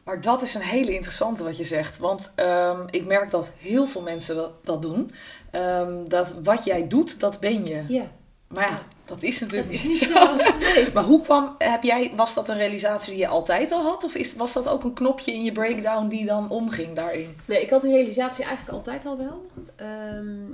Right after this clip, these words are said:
Speaker 2: en dat komt denk ik met name ook door mijn moeder om te beginnen. Die altijd wel heeft gezegd van: "Luister, dit is fantastisch dat je dit doet, maar onthoud wie jij bent."
Speaker 1: Wauw.
Speaker 2: Dat heeft niks te maken met wat je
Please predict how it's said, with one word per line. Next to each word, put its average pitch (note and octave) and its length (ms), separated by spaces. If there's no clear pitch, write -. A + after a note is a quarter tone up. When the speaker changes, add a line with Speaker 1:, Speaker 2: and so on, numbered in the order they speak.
Speaker 2:
en G3 80
dat F#3+ 140
komt F#3 200
denk G3 140
ik F#3+ 100
met F#3 160
name G3+ 320
ook F#3 260
door F3 280
mijn F3 160
moeder G#3 320
om G#3+ 80
te G#3 100
beginnen. G3+ 380
Die F#3 160
altijd F3 240
wel E3 160
heeft E3 160
gezegd - 260
van: F3 120
"Luister, F3 340
dit F3 160
is - 260
fantastisch - 540
dat F3 180
je - 60
dit F3 140
doet, G3 280
maar F3+ 340
onthoud F#3 420
wie F#3 100
jij F3 140
bent." G#3 340
Speaker 1:
Wauw. G3 300
Speaker 2:
Dat - 120
heeft F#3+ 140
niks F#3 200
te G3+ 100
maken F3 340
met F3 320
wat F3 180
je F3 120